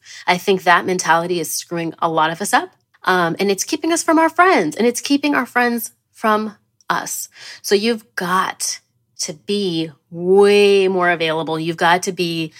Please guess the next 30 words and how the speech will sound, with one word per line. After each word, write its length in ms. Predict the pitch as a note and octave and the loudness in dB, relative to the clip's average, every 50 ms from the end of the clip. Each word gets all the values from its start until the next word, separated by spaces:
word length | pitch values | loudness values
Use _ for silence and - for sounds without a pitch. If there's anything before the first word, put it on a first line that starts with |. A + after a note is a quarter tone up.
| - - - _ _ | -20 -20 -20 _ _
way 340 | - F3 F3 F3+ F#3 G3+ A3 | -6 0 2 4 4 4 4
more 400 | A#3 G#3+ F#3+ F3+ E3+ E3+ E3 - - | 2 2 4 4 4 2 2 0 0
open 600 | E3+ F3 F#3+ F#3+ - F#3+ F3+ F3+ F3 F3 F3 F3 | 0 0 0 0 0 0 0 0 0 0 -2 -4
and, 540 | - - - E3 E3 E3 E3 D#3+ D#3+ D#3 - - - - - - - - - _ | -6 -4 -2 -2 -2 -2 -2 -4 -6 -6 -8 -8 -12 -18 -20 -20 -20 -20 -14 _
um, 420 | - F3 E3 D#3 D3+ D3+ D#3 - - - | -8 -6 -6 -6 -6 -8 -8 -10 -12 -12
communicative 920 | - - F#3+ G3 B3+ F4 F#4 - - F#3 - - E3+ - - A#2+ D3 - | -8 -6 -2 -2 0 0 -2 -2 -4 -6 -6 -6 -6 -6 -6 -8 -6 -4
with 180 | F#3 G3+ G#3 - | -4 -4 -2 0
your 140 | - C4 C4 | 0 0 0
friends. 600 | - - - D4 F4+ E4+ A3+ - - - - - | 0 -4 -8 -6 -6 -6 -6 -8 -8 -10 -8 -6
You 120 | G#3+ A#3+ | -4 -2
really, 260 | A#3 C#4+ D#4+ D#4+ D#4+ | 0 0 2 2 2
really 240 | D4 D#4 D#4 D4+ D4 | 2 2 2 0 0
do. 300 | C4 D4+ D#4 D#4+ D#4+ C#4+ | 2 2 2 4 4 4
And 100 | - G3+ | 4 4
I 60 | G#3+ | 4
know 100 | A#3 B3+ | 4 2
for 140 | C4 - B3+ | 0 0 0
some 200 | A#3+ - B3 A#3 | 0 0 0 0
people, 240 | - B3 A3+ B3 B3 | 0 -2 0 0 0
this 160 | G3 F#3+ F#3 | 0 -2 -4
is 120 | F3 D#3 E3 | -6 -6 -4
really 180 | E3 E3 F3 | -4 -4 -4
speaking 380 | F3 - - G#3 G3+ - A3 A3 | -4 -4 -4 -6 -4 -4 -4 -4
to 100 | - A3+ | -4 -2
you. 240 | A3+ A#3 A#3 A#3+ - | 0 0 0 0 0
And 80 | - | -2
I 60 | F3+ | -4
know 120 | F3 F3 E3+ | -4 -4 -4
for 160 | E3 - F3 - | -4 -4 -2 0
others, 440 | F3 F3+ F#3+ G#3 G#3+ A3+ A3+ - | 0 0 0 0 0 0 -2 -4